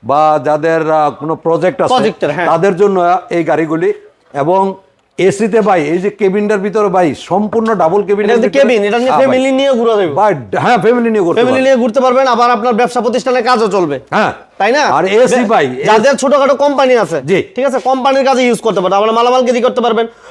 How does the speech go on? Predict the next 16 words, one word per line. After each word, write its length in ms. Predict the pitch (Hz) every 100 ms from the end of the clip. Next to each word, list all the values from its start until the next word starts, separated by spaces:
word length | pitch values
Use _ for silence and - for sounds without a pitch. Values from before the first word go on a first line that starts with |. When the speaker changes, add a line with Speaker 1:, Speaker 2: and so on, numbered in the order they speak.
| -
Speaker 2:
অথবা 260 | 214 254
আপনার 300 | 240 262 262
স্টাফরা 360 | 254 - 240 233
সাথে 240 | 254 233
থাকতে 200 | 247 214
পারবে। 280 | 240 220 214 220 - -
এবং 120 | -
all 240 | - 262 269
আপডেট 340 | 254 214 240
আছে। 220 | - 170
ভাইয়া, 180 | 185 262
দাম 220 | 220 262
কত 160 | 269 311
দিচ্ছেন? 320 | 311 - 294
Speaker 1:
ভাই, 300 | 180 202 196
এটা 380 | 208 220 220